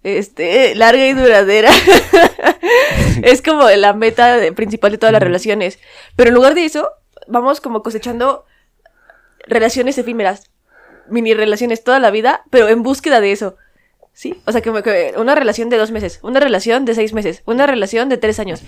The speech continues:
Speaker 1: y luego una relación de otros dos meses, y luego otra relación, pero, pero todas son con ese fin, no sé si me explico, o sea, que, que en lugar de, de disfrutar las relaciones así como,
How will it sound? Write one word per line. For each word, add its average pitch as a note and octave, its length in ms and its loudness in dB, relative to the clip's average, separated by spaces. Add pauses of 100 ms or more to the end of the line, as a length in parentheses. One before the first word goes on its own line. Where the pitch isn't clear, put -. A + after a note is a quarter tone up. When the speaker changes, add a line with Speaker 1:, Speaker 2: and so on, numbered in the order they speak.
(200)
Speaker 1:
y A3+ 80 -8
luego A#3+ 280 2
una B3 140 0
relación A3+ 320 -4
de G#3 40 -12
otros G#3+ 140 -10
dos G#3+ 120 -8
meses, G3 300 -8
y G#3 80 -2
luego A3+ 180 -2
otra B3 140 -4
relación, G3+ 400 -6 (520)
pero, A#3+ 280 2 (140)
pero B3 180 2
todas D4 220 2
son F4 160 -4
con D4+ 180 -4
ese D4 140 -4
fin, D4 360 -6
no B3 140 -4
sé C#4+ 100 -2
si C4+ 140 -8
me G3+ 80 -2
explico, G3+ 400 -6
o F3+ 120 2
sea, G3+ 180 -2
que, G3 560 -6
que B3+ 80 0
en A#3 80 0
lugar A#3+ 200 0
de, E4+ 160 -4
de G#3+ 240 -4
disfrutar G#3+ 440 -6
las C4+ 120 -4
relaciones A#3 580 -6
así G#3+ 180 -14
como, A3 440 -8